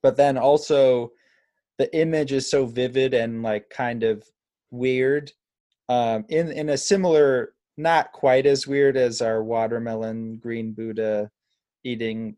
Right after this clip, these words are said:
Buddha smiles weird, but, like, you know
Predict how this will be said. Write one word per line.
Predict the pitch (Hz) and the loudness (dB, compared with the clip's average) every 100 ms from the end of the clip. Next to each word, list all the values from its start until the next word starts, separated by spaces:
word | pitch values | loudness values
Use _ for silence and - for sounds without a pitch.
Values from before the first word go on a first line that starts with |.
| - | -12
Buddha | 120 113 113 | -8 -8 -6
smiles | - 131 123 123 127 131 - - - | -8 -4 0 2 2 0 -6 -16 -10
weird, | 131 127 131 139 - _ _ _ | -4 -2 -2 -4 -8 _ _ _
but, | 131 123 123 | 0 0 0
like, | 113 110 _ _ _ _ _ _ _ _ | -2 -2 _ _ _ _ _ _ _ _
you | 127 | -6
know | 123 110 104 98 | -2 0 -2 -4